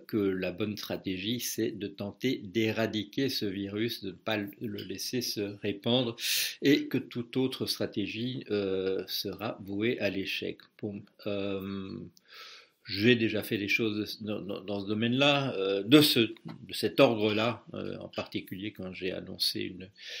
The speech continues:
crise des subprimes. Là, c'est très, très différent. J'étais véritablement un spécialiste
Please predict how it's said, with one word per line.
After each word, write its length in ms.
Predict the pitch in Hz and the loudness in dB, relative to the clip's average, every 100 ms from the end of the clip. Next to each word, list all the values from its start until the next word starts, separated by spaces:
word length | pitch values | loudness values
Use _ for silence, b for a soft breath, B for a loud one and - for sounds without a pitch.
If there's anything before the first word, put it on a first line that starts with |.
| B | B
crise 380 | - - 123 107 | -8 2 4 4
des 100 | 101 | 2
subprimes. 640 | - - 104 - 131 131 113 | 2 2 0 4 6 8 6
Là, 100 | 120 | 4
c'est 140 | - | 2
très, 200 | - 110 | -4 -4
très 340 | - - 117 | -4 -2 0
différent. 520 | 101 98 - 98 127 120 | 0 -2 -2 0 0 -2
J'étais 280 | 101 - | -6 -6
véritablement 840 | 92 98 95 - 90 98 117 120 95 | -4 -4 -6 -8 -8 -4 -4 -4 -8
un 80 | |
spécialiste 720 | 90 - 107 - 98 101 98 | -8 -6 -6 -4 -4 -4 -6